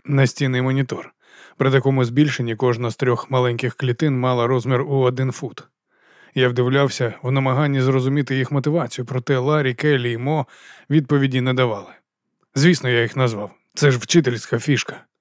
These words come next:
Що такого особливого є на Венері? Як ви взагалі її знайшли? Я схрестив руки.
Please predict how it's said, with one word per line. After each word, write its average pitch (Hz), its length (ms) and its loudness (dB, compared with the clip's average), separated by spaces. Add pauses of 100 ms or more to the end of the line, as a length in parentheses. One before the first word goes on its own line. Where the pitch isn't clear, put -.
(560)
Що - 240 2
такого 185 340 4
особливого 170 600 4
є 156 180 2
на 147 140 -2
Венері? 131 420 -2 (540)
Як 147 180 2
ви 151 100 6
взагалі 151 400 4
її 123 280 2
знайшли? 117 440 -2 (800)
Я 127 120 4
схрестив 123 440 0
руки. 113 280 -6